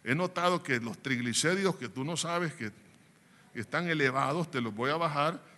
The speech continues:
quitándote el trabajo". Porque con el trabajo estás comiendo mucha semita, mucho de esto, muchos triglicéridos. En lugar de comerte un huevo en la mañana o dos,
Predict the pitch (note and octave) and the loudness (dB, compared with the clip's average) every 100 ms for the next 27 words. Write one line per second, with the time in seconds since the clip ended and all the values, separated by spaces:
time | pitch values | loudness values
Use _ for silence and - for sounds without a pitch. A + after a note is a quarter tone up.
0 | - B2 B2+ B2+ B2 A#2+ G#2+ A2 A2 C3 | -6 2 4 6 4 2 -2 -4 -2 0
1 | C#3+ A2 F2+ - - - - - - - | 0 -2 -8 -14 -20 -20 -20 -20 -20 -20
2 | - - - - - - - A#2+ B2+ B2+ | -20 -20 -20 -20 -20 -12 -4 0 4 4
3 | A#2+ G#2 - A2+ A#2 B2 E3 F3+ G#3 G3+ | 2 -10 -12 -4 -2 0 2 6 8 8
4 | E3+ G3 F3+ B2 B2 - D3+ D#3+ E3+ E3+ | 4 -4 -6 -6 -6 -4 -2 0 0 0
5 | D#3 C#3 A#2+ C#3+ D#3 D#3+ F3+ F#3 F3+ C3 | -4 -2 0 0 2 4 4 2 -2 -4
6 | A#2+ C3 - C3+ C3+ C3 C3 F3+ E3+ - | -2 -4 -2 0 2 4 4 4 2 -2
7 | E3+ C#3+ B2 C3+ C3 B2 B2+ D#3+ E3 E3+ | -4 -2 -2 -2 0 0 2 6 6 6
8 | E3+ E3+ - - - - G#2 A#2+ A#2+ A#2+ | 2 0 -2 -10 -20 -16 -8 -8 -8 -10
9 | B2 A#2 B2+ B2+ C3+ D3 D#3 E3 E3+ F#3+ | -10 -4 -2 4 6 6 4 -2 4 4
10 | D3+ D#3+ D3+ C#3 - C#3+ D3+ C#3 D#3 E3 | 4 2 0 -2 -8 -4 -2 4 4 4
11 | D#3 D3+ D3 D3 F#3 F#3+ D#3 D3 G#3 G3+ | 0 0 0 4 6 6 4 4 4 4
12 | - | 2